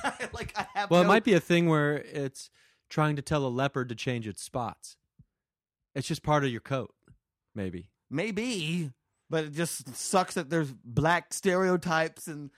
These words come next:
Speaker 1: people counting on me. They're just like, "Oh, he obviously doesn't respect me."
Speaker 2: Well, that is interesting to think about that because, 'cause that's a whole different, that's a whole different factor that you've had to experience in your life that I haven't had to deal with.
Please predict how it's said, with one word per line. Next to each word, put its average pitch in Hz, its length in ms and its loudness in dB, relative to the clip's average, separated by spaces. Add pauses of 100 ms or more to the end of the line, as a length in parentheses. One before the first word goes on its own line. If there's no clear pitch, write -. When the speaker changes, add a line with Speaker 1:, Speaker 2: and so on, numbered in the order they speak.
(400)
Speaker 1:
people 165 300 -2
counting 170 440 0
on 160 140 0
me. 160 160 -2
They're 156 180 0
just 147 180 -8
like, 147 220 -2
"Oh, 139 160 0
he 131 160 0
obviously 139 400 0
doesn't 123 280 -6
respect - 480 -6
me." 98 200 -8
Speaker 2:
Well, 185 100 -4
that 262 120 4
is 294 160 6
interesting 165 440 4
to 120 80 0
think 147 200 -4
about 117 260 0
that 110 180 -2
because, 107 520 -6 (920)
'cause 139 80 0
that's 143 140 0
a 147 80 6
whole 147 100 4
different, 135 380 0 (1000)
that's 120 140 -8
a 139 40 0
whole 135 100 2
different 131 220 -2
factor 113 360 2
that 117 100 0
you've 107 160 -2
had 107 160 -4
to 104 60 -6
experience 107 400 -10
in 117 60 -10
your 107 80 -6
life 104 120 -8
that 95 100 -10
I 95 80 -4
haven't 95 220 -8
had 90 100 -8
to 90 80 -10
deal 98 180 -8
with. 92 140 -10